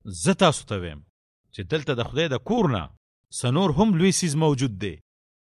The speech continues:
کو چېرې تاسو د دې په مطلب پوه وئ چې زه رحم خوښوم، قرباني نه، نو تاسو به بې ګناه خلک ګناهګار کړي نه وو، ځکه چې ابن آدم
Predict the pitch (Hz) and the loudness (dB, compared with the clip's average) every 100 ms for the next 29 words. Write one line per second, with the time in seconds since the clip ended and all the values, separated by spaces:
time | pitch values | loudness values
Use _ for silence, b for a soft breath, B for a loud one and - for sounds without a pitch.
0 | _ - - 117 107 147 147 160 120 165 | _ -10 -4 -2 0 0 0 -2 -2 -2
1 | 147 135 120 147 170 - 208 226 123 123 | -2 -2 -2 -2 -4 0 2 4 2 -2
2 | 131 - _ _ _ _ - 107 156 156 | -6 -14 _ _ _ _ -8 -4 0 2
3 | 170 196 139 120 120 139 180 _ _ _ | 2 2 0 -4 -4 -6 -8 _ _ _
4 | 117 107 95 95 143 123 117 160 104 - | -6 -4 -4 -2 0 0 0 0 -2 -6
5 | _ _ _ _ _ _ - 110 - 190 | _ _ _ _ _ _ -6 -6 0 0
6 | 208 185 131 127 107 127 180 - 185 233 | 2 2 2 0 0 2 2 2 2 0
7 | - _ _ _ - 107 123 120 120 117 | -4 _ _ _ -10 -4 0 0 0 -2
8 | - 226 214 143 92 - _ _ _ _ | 4 6 8 6 2 -6 _ _ _ _
9 | _ _ 90 90 131 190 - 123 101 104 | _ _ -6 -4 2 2 2 -4 -4 0
10 | 104 95 147 196 | 0 2 2 2